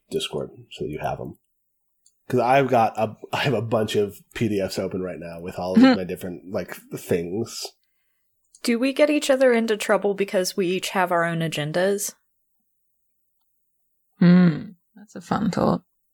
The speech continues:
Speaker 1: That could be it. I was, uh, another one that I was thinking could be, like, uh, the right tool for the wrong job.
Speaker 3: Yeah.
Speaker 1: Um, where,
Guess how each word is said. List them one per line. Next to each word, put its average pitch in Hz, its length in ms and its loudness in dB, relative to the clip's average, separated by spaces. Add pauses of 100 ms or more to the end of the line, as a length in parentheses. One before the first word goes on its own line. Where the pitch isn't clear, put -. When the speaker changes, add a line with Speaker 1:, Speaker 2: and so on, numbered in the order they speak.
(140)
Speaker 1:
That 110 220 -2
could 98 180 -2
be 92 140 -2
it. 110 220 0
I 110 100 0
was, 113 160 0
uh, 101 200 -4 (340)
another 107 340 0
one 104 120 2
that 90 100 -2
I 98 80 0
was 101 120 -2
thinking 92 380 -6
could 101 160 -4
be, 95 260 -2
like, 92 360 -6
uh, - 140 -8 (580)
the 110 80 2
right 104 280 0
tool 107 220 0
for 107 120 -2
the 92 100 -2
wrong 92 260 0
job. 208 400 -2
Speaker 3:
Yeah. 262 200 8 (380)
Speaker 1:
Um, 185 420 -6 (760)
where, 107 260 2